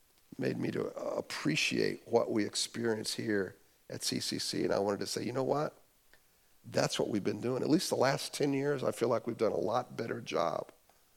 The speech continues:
of having a church that experiences that." We've not arrived,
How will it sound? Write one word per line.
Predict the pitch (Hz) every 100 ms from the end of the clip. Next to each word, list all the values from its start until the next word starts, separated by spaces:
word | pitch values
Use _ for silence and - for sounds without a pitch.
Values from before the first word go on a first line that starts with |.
| _ _ _
of | - 85
having | - 117 117 117 -
a | 107
church | - - 156 139 - - - _ _ -
that | -
experiences | - - - 87 101 - - -
that." | - - - _ _ _ _ _ _ _ _ -
We've | 101
not | 127 175
arrived, | 160 165 220 110 85 - -